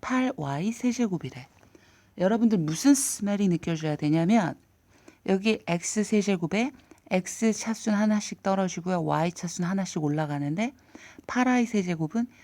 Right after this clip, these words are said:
이 와이 세제곱이지. 그러면 아니 혹시 얘는 X 플러스 이 와이의 세제곱인가?를 의심하셔야 돼요. 볼까?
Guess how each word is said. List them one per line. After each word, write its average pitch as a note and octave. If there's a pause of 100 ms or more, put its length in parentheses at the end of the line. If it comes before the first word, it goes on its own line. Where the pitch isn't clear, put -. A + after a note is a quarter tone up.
(260)
이 F3
와이 E3+
세제곱이지. D#3+ (520)
그러면 E3 (280)
아니 E3
혹시 F#3
얘는 F3+ (380)
X E3
플러스 -
이 D#3+
와이의 D#3 (240)
세제곱인가?를 -
의심하셔야 D#3
돼요. B2+ (180)
볼까? A3